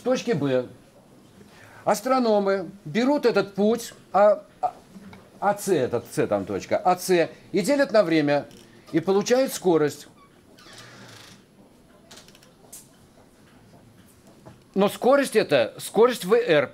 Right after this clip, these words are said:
скорость перемещения. Например, ой, это, вот тена. Современная физика и астрономия не знают об этом, или не хотят знать,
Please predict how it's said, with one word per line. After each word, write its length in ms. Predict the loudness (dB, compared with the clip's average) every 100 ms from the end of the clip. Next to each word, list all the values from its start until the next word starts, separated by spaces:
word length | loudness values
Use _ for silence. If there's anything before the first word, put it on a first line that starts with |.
| -12
скорость 420 | -6 0 0 0
перемещения. 800 | -2 -2 -2 0 -2 0 -2 -4 -10 -20 _ -20 -20 -20 -20 -20 -20 -20 -20 -16 -2
Например, 480 | -2 0 -2 -4 0
ой, 200 | 0 0
это, 240 | -2 -4 -4
вот 240 | -2 -2 0
тена. 360 | 0 4 4
Современная 540 | 2 -2 0 0 0 0
физика 380 | 0 -2 0
и 20 | 0
астрономия 480 | 0 0 2 0
не 120 | 0 -2
знают 360 | 0 0 2
об 140 | 0 2
этом, 360 | 0 0 -2 -2
или 180 | 0
не 100 | 0
хотят 380 | 2 0 0 0
знать, 340 | 0 -2 -2